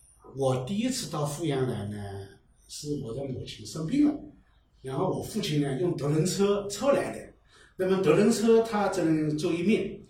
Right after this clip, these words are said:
那另外一面不是要放个东西吗？有的是放一块石头啊。那么我那个时候刚刚上小学，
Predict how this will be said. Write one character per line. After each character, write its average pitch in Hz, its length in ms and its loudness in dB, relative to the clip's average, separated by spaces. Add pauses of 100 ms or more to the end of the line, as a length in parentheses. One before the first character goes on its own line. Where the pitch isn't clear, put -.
(180)
那 175 140 -6
另 220 200 4
外 190 120 6
一 180 100 4
面 190 220 4
不 185 80 -4
是 185 160 -4
要 165 420 0
放 160 260 -4
个 165 80 0
东 208 160 0
西 208 140 0
吗？ 190 340 -2
有 131 120 -2
的 151 100 0
是 156 80 -4
放 180 240 -2
一 160 60 -2
块 156 120 -4
石 151 200 -2
头 143 180 -2
啊。 151 320 -2 (640)
那 156 100 -4
么 151 80 -2
我 127 220 -2
那 175 80 0
个 185 80 2
时 165 160 0
候 131 120 0
刚 156 140 -2
刚 151 140 0
上 175 180 0
小 113 160 -6
学， 120 320 -10